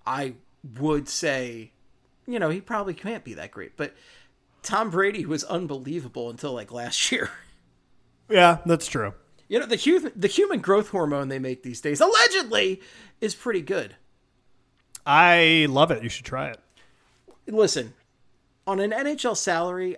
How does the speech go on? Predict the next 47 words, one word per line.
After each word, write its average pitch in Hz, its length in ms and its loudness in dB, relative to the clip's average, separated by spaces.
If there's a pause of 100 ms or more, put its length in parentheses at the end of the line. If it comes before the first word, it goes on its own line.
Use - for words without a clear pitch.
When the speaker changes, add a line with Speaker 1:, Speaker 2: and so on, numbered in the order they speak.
Speaker 1:
I 165 160 -4
don't 196 200 -8
think 185 160 -14
Sidney 139 280 -10
Crosby 131 440 -6
can 123 160 -12
afford 120 400 -12
the - 60 -18
same 120 320 -10
level 113 240 -16
of 104 100 -20
good 113 220 -14
good 113 280 -16
that 117 140 -14
Tom 120 240 -10
Brady 110 280 -14
was - 160 -8
<laughs> - 20 -8
getting. - 300 -4 (280)
Speaker 2:
<laughs> 151 320 -4
Probably 139 480 4
not. 110 260 -2
That's 135 160 -2
a 139 40 -2
good 135 180 2
Speaker 1:
Yeah. - 60 -4
Speaker 2:
point. 113 280 0 (560)
Speaker 1:
And 143 140 -6
thankfully, 185 300 4
Speaker 2:
But 151 80 2
Speaker 1:
Sidney 156 260 -2
Crosby 147 400 -2
isn't 127 220 -8
doing 123 180 -8
the 117 60 -14
same 117 400 -10 (300)
plastic - 440 -8
surgery 120 520 -10
that 101 120 -20
Tom 117 220 -12
Brady's 113 380 -14
doing 110 320 -14
that's 107 180 -16
just 131 160 -10
stretching 139 480 -10
his 110 160 -14
face 139 460 -10